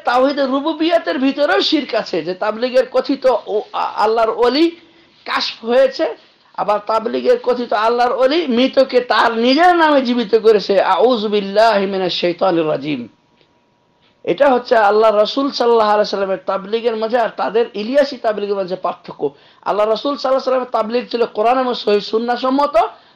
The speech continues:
দলিল সম্মত, আলা ইলমিন ওয়া বাসীরা, এ-, এলেমের উপরে এবং দলিল সহকারে, দলিল সহকারে, ডকুমেন্ট সহকারে তাবলিগ। আর এদের তাবলিগ হচ্ছে খালি যত তাসাউফি, সুফি, গোঁড়া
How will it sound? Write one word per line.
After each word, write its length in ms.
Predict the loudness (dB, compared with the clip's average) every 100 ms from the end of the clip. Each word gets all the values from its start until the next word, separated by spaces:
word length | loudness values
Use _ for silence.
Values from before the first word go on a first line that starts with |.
| -4
দলিল 300 | 0 2 0
সম্মত, 420 | 0 0 -2 0
আলা 440 | 0 2 2 0 2 2
ইলমিন 380 | 2 0 0 2
ওয়া 140 | 2
বাসীরা, 600 | 2 -2 0 2 4 2 0 -12 _ _ _
এ-, 200 | -2 -2 -2
এলেমের 420 | 0 2 4 2
উপরে 340 | 2 2 2 2
এবং 500 | 2 2 2 0 -4 -10 _ _ _ _ -12
দলিল 380 | -4 0 2 0
সহকারে, 720 | 0 2 2 2 -2 -2 -4 -8 _ _ _ _ -8
দলিল 380 | -2 0 0 0
সহকারে, 460 | 0 0 2 -2
ডকুমেন্ট 460 | 0 -2 -2 -2 -2
সহকারে 420 | -2 -4 0 -2
তাবলিগ। 440 | -2 -4 -4 -8 -8 _ _ _ -8
আর 120 | -4
এদের 280 | -2 0 -2
তাবলিগ 440 | 0 -2 -2 -2
হচ্ছে 440 | -4 0 0 0 -4 _ _ _ _
খালি 540 | -6 -2 0 0 0
যত 280 | 0 -2 0
তাসাউফি, 840 | -2 -2 -4 -2 0 0 0 0 -2 -12 _ -20
সুফি, 640 | -6 -6 2 2 2 0 -12 -18
গোঁড়া 500 | -4 0 4 4 2